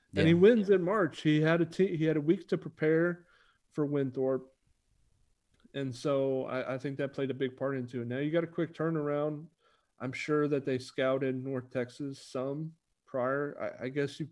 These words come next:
Speaker 1: you probably have to do that as a coach, is have your both game plans ready ahead of time for that next opponent. So, I mean, he was very complimentary of North Texas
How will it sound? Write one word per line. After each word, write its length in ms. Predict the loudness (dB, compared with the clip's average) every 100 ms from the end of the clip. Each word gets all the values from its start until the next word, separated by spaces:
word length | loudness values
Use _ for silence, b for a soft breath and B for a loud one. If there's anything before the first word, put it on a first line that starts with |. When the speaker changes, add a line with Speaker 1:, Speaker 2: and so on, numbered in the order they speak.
| -10
Speaker 1:
you 80 | -8
probably 380 | -2 -2 0
have 160 | -2 -4
to 80 | -6
do 160 | -2
that 160 | 0 0
as 160 | 0 -4
a 40 |
coach, 400 | -6 -4 -4 -4
is 120 | -10
have 260 | -6 -6 -4
your 240 | -4 -6 -10 b b b b b _
both 320 | 0 2 2 0
game 240 | 0 0
plans 440 | 0 0 0 -2
ready 440 | -2 0 2 2 0
ahead 260 | 0 -2
of 120 | -4 -4
time 320 | -6 -6 -8
for 160 | -8
that 180 | -4 -4
next 280 | -6 -10 -12
opponent. 480 | -14 -12 -10 -10 -12 _ _ _ _ _ _ _ _ _
So, 300 | -6 -4 -2
I 120 | -4
mean, 180 | -4 0
he 120 | 4
was 160 | 4 4
very 280 | 4 4 2
complimentary 760 | -2 -4 -4 -4 -4 -2 -2
of 120 | -2
North 240 | -4 -6 -6
Texas 320 | -8 -10